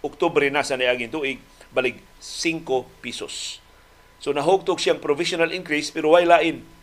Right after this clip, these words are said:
nga increase nga gipatuman. So, hangtod karon, mao pa ni ang latest nga increase nga gipatuman sa Land Transportation Franchising and Regulatory Board. So, palihog manggunit na ta sa atong <laughs> lingkuranan, atong nabahugtan, atong bakos,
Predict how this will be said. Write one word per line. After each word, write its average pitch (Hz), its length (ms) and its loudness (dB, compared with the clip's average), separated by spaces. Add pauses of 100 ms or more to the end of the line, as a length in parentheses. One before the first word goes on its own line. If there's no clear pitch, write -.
(260)
nga 135 160 -2
increase 147 480 -4
nga 135 160 -2
gipatuman. 131 560 -2 (400)
So, - 160 -10
hangtod 165 320 -6
karon, 143 320 4 (400)
mao 131 160 0
pa 139 160 2
ni 135 160 -4
ang 113 320 -4 (320)
latest 143 560 0
nga 123 160 -6
increase 127 560 -8
nga 123 240 -2 (400)
gipatuman 131 480 -4
sa 120 160 -2
Land 120 160 0
Transportation 117 640 -4
Franchising 110 720 -4
and 117 160 -8
Regulatory 101 560 -8
Board. 123 320 -2
So, - 80 -12
palihog 127 400 -4
manggunit 131 480 -6
na 131 160 -8
ta 135 160 2
sa - 160 -4
atong 110 320 -6 (160)
<laughs> - 160 -20
lingkuranan, 131 800 0
atong 135 240 -4
nabahugtan, 131 560 0
atong 117 240 -12
bakos, 185 480 -4